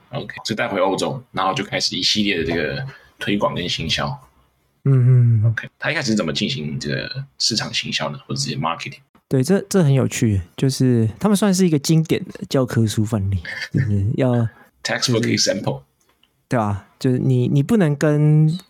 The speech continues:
Speaker 2: 大的竞争对手玩一样的策略嘛，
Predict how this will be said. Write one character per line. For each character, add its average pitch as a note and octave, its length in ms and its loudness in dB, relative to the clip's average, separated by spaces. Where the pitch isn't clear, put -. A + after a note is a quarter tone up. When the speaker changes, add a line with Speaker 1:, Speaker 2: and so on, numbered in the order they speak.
Speaker 2:
大 B2+ 280 0
的 G#2 320 2
竞 C3+ 180 2
争 A#2+ 180 2
对 A#2 140 2
手 F#2 400 -4
玩 G#2+ 200 0
一 A#2 100 2
样 A#2 200 2
的 G#2 380 -2
策 B2+ 180 -2
略 G#2 160 0
嘛， - 160 -12